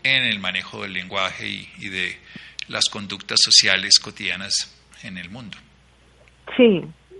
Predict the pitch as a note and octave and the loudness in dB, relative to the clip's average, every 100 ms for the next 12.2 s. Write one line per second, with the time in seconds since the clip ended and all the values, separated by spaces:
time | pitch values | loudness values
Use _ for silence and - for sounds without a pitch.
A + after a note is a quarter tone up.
0 | - G#3+ G3 F3 F3 - A#3 G#3+ A3 - | -2 2 4 2 -2 -4 -2 2 2 6
1 | G#3+ G#3 A3 - - A#3 - G3+ F#3+ G3 | 6 8 8 6 6 6 6 8 8 8
2 | A3 - - A#3 F#3+ - - - F#3+ G3 | 4 0 2 4 4 0 -4 -2 4 4
3 | F#3 G3+ A3 A3 - - F#3+ F3+ - F3+ | 4 4 6 4 2 -8 -6 -6 -8 -14
4 | - _ _ - - - - - - - | -20 _ _ -20 -18 -16 -16 -16 -16 -20
5 | - - - G#3+ G3 A#3 A3 A3+ A3+ B3+ | -20 -4 6 8 8 8 8 8 6 0
6 | - C4+ B3 B3 A#3 B3 - _ - G#3 | 2 2 2 -2 -6 -8 -14 _ -4 -2
7 | F#3 E3+ - - - - G3 F3+ G3+ A3 | -4 -6 -10 -14 -12 -6 -2 0 6 8
8 | - - G3+ G3 F#3 F3 F3 - F#3+ F3+ | 6 4 2 2 0 2 0 0 0 0
9 | F3+ - - G#3 G3+ F#3 F#3 G3+ G3+ G3 | -4 -6 0 4 6 6 4 2 2 2
10 | - A3+ E3+ E3+ _ - G3 A3 G3 - | 4 4 2 -2 _ -6 -4 0 -2 -2
11 | F3+ F3 F#3 G3 G3 F3 E3+ - F#3 F#3+ | -2 0 2 6 6 4 -2 -4 -4 -2
12 | - - | -2 -4